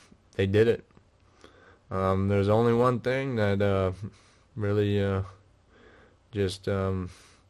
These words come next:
just destroyed the, it didn't, it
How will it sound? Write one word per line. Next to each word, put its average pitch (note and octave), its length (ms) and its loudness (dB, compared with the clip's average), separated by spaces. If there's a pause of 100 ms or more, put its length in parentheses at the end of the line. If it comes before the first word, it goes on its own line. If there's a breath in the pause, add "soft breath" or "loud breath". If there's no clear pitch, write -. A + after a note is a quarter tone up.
(720)
just G2 300 -6
destroyed A2 640 2
the, G#2 340 2
it A2 80 -8
didn't, B2+ 240 0
it F#2 200 -2